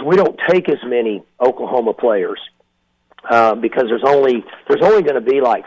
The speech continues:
five or six players in the state of Oklahoma that are gonna get offers from major universities. And, um, you know, we fight our ass off, but it's tough. Oklahoma's gonna get some of those <laughs> guys. So the point being is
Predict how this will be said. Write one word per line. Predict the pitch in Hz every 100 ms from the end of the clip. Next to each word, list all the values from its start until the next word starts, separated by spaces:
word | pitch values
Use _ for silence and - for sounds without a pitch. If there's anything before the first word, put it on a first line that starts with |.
| -
five | 117 120 110
or | - -
six | 113 -
players | 123 123 110 98
in |
the | 101
state | - 117
of | 104
Oklahoma | 107 - 92 113 107 95 - _ _ _ _
that | 113 113 107
are |
gonna | 98 113 104
get | 101
offers | 107 107 104 98 -
from | 104 101 -
major | 113 107 104
universities. | 107 98 104 120 101 90 82 - - - -
And, | 113 107 107 101 -
um, | 113 107 104 101 _ _ - 117
you |
know, | 110
we | 104 117
fight | 127 123 107
our | 107
ass | 117 123 -
off, | 101 101 -
but | 101
it's | - -
tough. | 127 -
Oklahoma's | 107 - 104 120 113 -
gonna | 101
get | 98 -
some | 104 95
of |
those | - -
<laughs> |
guys. | 107 87 98 - - - - - 135
So | 123 110 - _ _ _ -
the |
point | - 165 160 120
being | 147 156 131
is | 117 113